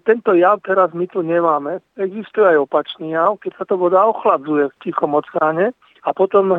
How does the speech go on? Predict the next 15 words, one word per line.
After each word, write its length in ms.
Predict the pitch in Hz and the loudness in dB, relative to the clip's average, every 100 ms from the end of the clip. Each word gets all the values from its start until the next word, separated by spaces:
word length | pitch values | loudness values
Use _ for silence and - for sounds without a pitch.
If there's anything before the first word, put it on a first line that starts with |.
| 165 | 0
nedochádza 960 | 196 214 - 175 156 151 165 165 190 | 0 0 2 2 0 0 2 2 0
k 20 | - | -6
tomu 240 | - 160 | -6 -6
prúdeniu 800 | 151 - 165 175 175 170 165 165 156 _ _ - | -6 -2 0 2 0 0 -2 -4 -6 _ _ -18
smerom 400 | - 170 170 151 | -2 2 2 0
k 80 | 135 | -2
Južnej 320 | 156 156 170 | 0 0 0
Amerike, 480 | 160 165 170 170 - | 0 0 -2 -4 0
ale 240 | 185 175 160 | 0 0 -4
smerom 320 | 180 170 170 160 | -4 0 0 -2
k 80 | |
Austrálii. 880 | 160 156 160 - 175 160 151 151 143 147 _ | 0 0 -2 -10 -2 0 0 -2 -8 -12 _
Tak 240 | 269 - | -2 -2
v 80 | - - | -8 -6
podstate 320 | 233 175 - | -4 -4 -6